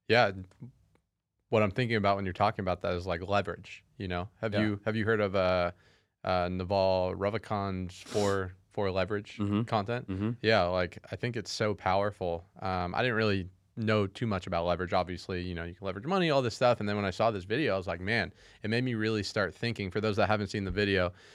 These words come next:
Speaker 1: basically there's four types of leverage. There's labor, there's money, uh, there's media, and then there's code. From what it sounds like, you're doing all four of those. Most people, they only do the first lever.
Speaker 2: Yeah.
Speaker 1: You know,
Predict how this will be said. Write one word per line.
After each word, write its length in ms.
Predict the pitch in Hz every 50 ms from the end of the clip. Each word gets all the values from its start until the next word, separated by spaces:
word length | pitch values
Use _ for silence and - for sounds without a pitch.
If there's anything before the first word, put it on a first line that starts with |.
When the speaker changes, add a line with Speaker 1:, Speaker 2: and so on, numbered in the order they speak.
| - _
Speaker 1:
basically 400 | - 139 143 135 143 120 127 120
there's 140 | 113 110 -
four 180 | - 120 113 107
types 240 | - 110 107 -
of 120 | - 101 98
leverage. 420 | 101 98 90 95 95 101 101 -
There's 320 | - 92 90 87 90 - - -
labor, 460 | - 107 101 101 101 95 98 98 101
there's 200 | 92 90 90 95
money, 420 | 95 92 95 95 98 98 95 92 - - - - - - _ -
uh, 360 | 92 90 90 87 87 82 85
there's 300 | 87 90 90 87 85 85
media, 380 | 92 95 101 101 98 101 95 90
and 80 | 87
then 140 | 87 85 85
there's 180 | 85 82 82 -
code. 480 | - - 117 113 104 95 92 98 117
From 220 | - - - 101 101
what 180 | 107 107 95 - -
it 100 | - 95
sounds 300 | - - 110 117 117 101
like, 240 | 95 87 90 90 -
you're 140 | 104 95 95
doing 320 | 95 104 101 95 92 98
all 240 | - - 92 90 87
four 380 | - - - 127 120 107 101
of 80 | 92 87
those. 340 | 87 85 87 92 - - -
Most 240 | - 110 110 - -
people, 320 | - 104 95 - 98 95
they 140 | 92 92 95
only 160 | 95 98 95
do 140 | 90 98 95
the 80 | 90 95
first 320 | - - 101 95 92 - -
lever. 340 | 92 90 87 87 82 - - - - -
Speaker 2:
Yeah. 180 | - 98 92 - - -
Speaker 1:
You 80 | 104 95
know, 220 | 92 85 87 87